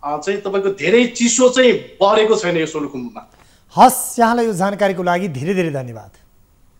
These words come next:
Speaker 1: हस्, धन्यवाद।
Speaker 2: उहाँ हुनुहुन्थ्यो पत्रकार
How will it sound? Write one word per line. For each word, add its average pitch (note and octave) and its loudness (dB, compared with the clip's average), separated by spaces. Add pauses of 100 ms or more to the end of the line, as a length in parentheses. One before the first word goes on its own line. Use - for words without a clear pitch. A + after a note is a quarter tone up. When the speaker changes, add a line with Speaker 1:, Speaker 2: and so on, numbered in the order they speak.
(760)
Speaker 1:
हस्, D#3+ -18
धन्यवाद। - -20
Speaker 2:
उहाँ E3 2
हुनुहुन्थ्यो C#3 -6 (320)
पत्रकार C#3 -6